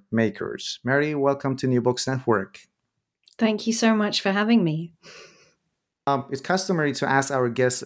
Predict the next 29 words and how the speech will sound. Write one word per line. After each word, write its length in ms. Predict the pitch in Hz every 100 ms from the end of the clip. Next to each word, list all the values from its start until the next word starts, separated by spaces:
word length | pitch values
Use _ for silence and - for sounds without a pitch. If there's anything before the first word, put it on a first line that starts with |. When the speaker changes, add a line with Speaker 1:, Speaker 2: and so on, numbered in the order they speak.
| -
Speaker 1:
uh, 260 | 127 120 120
to 120 | 123
talk 260 | - 139 135
a 40 |
little 180 | 135 156
about 280 | 156 139 127
themselves, 520 | 120 117 120 120 117
how 160 | 143 147
they 80 |
became 320 | 110 139 127 127
interested 640 | 123 127 120 - 120 120
in 300 | 120 117 117
their, 380 | 113 110 110 113
uh, 140 | 110
field 340 | 104 - 123 120
of 160 | 117
expertise, 720 | 131 131 - 135 - 160 170 - - - - - 107
which 280 | 120 120
in 120 | 123 117
this 180 | 120
case 340 | - 123 120 -
is 220 | 123 110 104
medieval 340 | 113 120 117
manuscript 480 | 110 120 135 - 143
and 100 | 123
medieval 320 | 117 123 104
literature. 640 | 107 127 151 - 165 165 - - -
And, 420 | 127 127 127 123
uh, 300 | 123 123